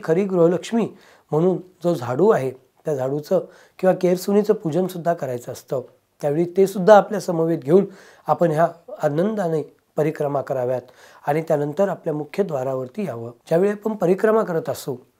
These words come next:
त्या परिक्रमेच्या वेळी जर आपल्याकडे पिवळी राही असेल तर तीसुद्धा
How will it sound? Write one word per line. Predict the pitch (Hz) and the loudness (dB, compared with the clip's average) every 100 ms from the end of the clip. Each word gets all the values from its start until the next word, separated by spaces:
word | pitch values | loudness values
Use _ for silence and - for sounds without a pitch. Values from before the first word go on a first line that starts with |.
| _ _ _ | _ _ _
त्या | 160 | -8
परिक्रमेच्या | 147 156 170 175 175 170 | 0 0 0 -2 -2 0
वेळी | 156 151 190 - - - | 0 2 0 -6 -20 -2
जर | 170 | 0
आपल्याकडे | 165 185 185 190 196 196 - | 2 2 2 4 2 -2 2
पिवळी | 180 180 208 | 6 8 6
राही | 175 160 202 | 4 4 4
असेल | 165 160 123 - _ _ _ _ _ | 4 -2 -4 -8 _ _ _ _ _
तर | 160 185 | -4 -2
तीसुद्धा | 196 202 170 | -2 2 6